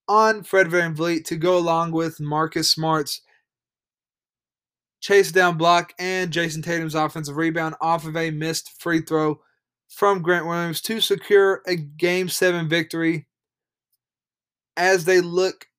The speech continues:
forward now to a seven-game series with the Miami Heat.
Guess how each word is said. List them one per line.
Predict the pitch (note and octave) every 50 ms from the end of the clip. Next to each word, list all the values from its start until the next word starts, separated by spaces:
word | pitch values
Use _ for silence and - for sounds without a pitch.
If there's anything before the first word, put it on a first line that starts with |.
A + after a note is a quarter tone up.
| _ -
forward | - - F#3+ F#3 F#3 F#3 F#3 F3+ E3+ D#3+
now | D3+ D#3 D#3+ D#3+ E3 E3 E3 E3 E3+ E3 D#3 -
to | - - - G3+ G3+ G3+ G3+ G3 F#3+ - - _ _ -
a | F3+ F#3 F#3 F3 F3+ F3+ F3
seven-game | D#3+ - - - - F3 F3 F3 F3+ E3+ D#3+ D3+ D#3+ D#3+ E3 E3 E3
series | D3 - - - E3 E3 E3 E3 D#3+ E3 E3 - - - _ _ _ _ _ _ _ _ _ _ _ _ _ _
with | _ D3 D3+ E3 F#3 G3 G3 - - - - _ _ _
the | E3+ E3
Miami | D#3+ E3 D#3+ D#3+ E3 E3 E3 D3+
Heat. | D3 D3 E3 D#3+ D#3 C#3 B2 -